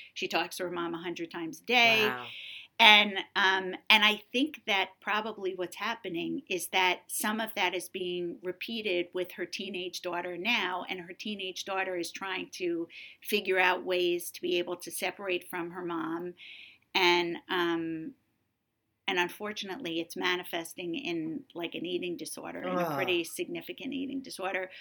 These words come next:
Speaker 1: But I think that there has to be some kind of intergenerational phenomenon, that there's, like,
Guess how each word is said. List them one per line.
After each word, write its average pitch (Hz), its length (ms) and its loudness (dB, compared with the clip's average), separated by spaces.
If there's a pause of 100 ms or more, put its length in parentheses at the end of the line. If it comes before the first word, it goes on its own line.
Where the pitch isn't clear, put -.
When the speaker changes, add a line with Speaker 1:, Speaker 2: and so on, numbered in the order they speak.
(240)
Speaker 1:
But - 120 8
I 208 100 12
think 240 280 0
that 220 140 -8
there 214 140 4
has 247 300 4
to 226 80 -8
be 220 120 -6
some 214 240 -6
kind 190 220 -4
of 180 60 -12 (100)
intergenerational 185 1120 -4
phenomenon, 202 720 -4
that 170 200 -4
there's, 180 300 -4
like, 180 320 2